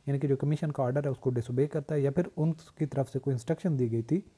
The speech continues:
उसको वायलेट करता है या रोक लेता है, और any officer authorized to issue any order or instruction or violates any provision of this act, या फिर उसको being an officer कोई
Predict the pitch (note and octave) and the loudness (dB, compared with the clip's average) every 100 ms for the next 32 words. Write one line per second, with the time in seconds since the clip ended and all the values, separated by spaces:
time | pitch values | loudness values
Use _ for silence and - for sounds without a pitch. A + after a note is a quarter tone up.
0 | - - - - E3 - D#3 C#3 D3 D#3+ | -20 -20 -20 -8 -4 2 6 8 6 4
1 | D#3+ F#3+ G3 D3+ C3 C3 A2+ G#2+ B2+ B2+ | 2 4 4 8 8 8 4 0 0 0
2 | - D3 F3+ G#3 - - _ - - - | 2 4 6 4 0 -20 _ -20 -16 -4
3 | B2+ - F3+ D#3 C#3 - C#3 - B2 C3 | 2 4 6 6 4 2 -4 0 4 4
4 | D#3 - C3+ - D#3 C#3+ D3 G3 D3+ B2 | 2 -2 -4 -2 -2 2 2 2 2 2
5 | C3 C#3+ A#2 A#2+ - C3+ A#2+ D#3 D3+ D#3 | 2 0 -2 -2 -4 -6 -4 -4 -2 -2
6 | D#3 F3 - - - B2+ B2 B2+ D3 - | -2 -4 -16 -16 -4 0 4 6 6 4
7 | C#3 C#3+ C#3 B2 C3 C#3 A#2+ A#2 D3 A#2+ | 0 0 2 2 2 0 -2 -2 -2 -2
8 | G2+ - - - - F#3+ G#3+ G3 - E3+ | -6 -12 -20 -8 0 2 4 2 2 4
9 | E3+ F3 D3 C#3+ B2+ D#3 D3 B2+ D3+ - | 4 4 2 2 2 2 2 2 0 2
10 | C#3+ C#3+ | 4 4